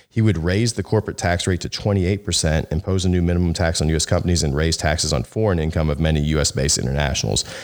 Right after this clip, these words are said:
So that's a little bit of a nationalistic, uh, policy stance from both of them. That's fascinating.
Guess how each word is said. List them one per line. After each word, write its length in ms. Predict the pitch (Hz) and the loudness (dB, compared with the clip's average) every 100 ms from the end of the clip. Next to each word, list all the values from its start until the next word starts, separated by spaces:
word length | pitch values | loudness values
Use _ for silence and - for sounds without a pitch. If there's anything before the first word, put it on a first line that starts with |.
| - | -14
So 120 | - | -2
that's 160 | 98 131 | -2 0
a 40 | |
little 100 | 143 | 0
bit 80 | 87 | 0
of 60 | 80 | 0
a 60 | |
nationalistic, 1000 | 78 80 82 - 76 87 - 82 78 - 82 | 0 2 0 0 0 0 0 0 -2 -6 -4
uh, 580 | 78 69 67 55 - 92 - - - _ _ _ _ 87 | 0 0 0 -2 0 -2 -4 -20 -20 _ _ _ _ -4
policy 340 | 87 80 85 | -2 -2 -2
stance 300 | - 87 - | 0 0 0
from 220 | - 71 | -2 -2
both 320 | 78 78 90 | 0 0 0
of 40 | - | -2
them. 200 | 65 73 | 0 0
That's 180 | 76 - | 0 0
fascinating. 720 | 71 76 - 73 73 78 | -2 0 0 0 0 0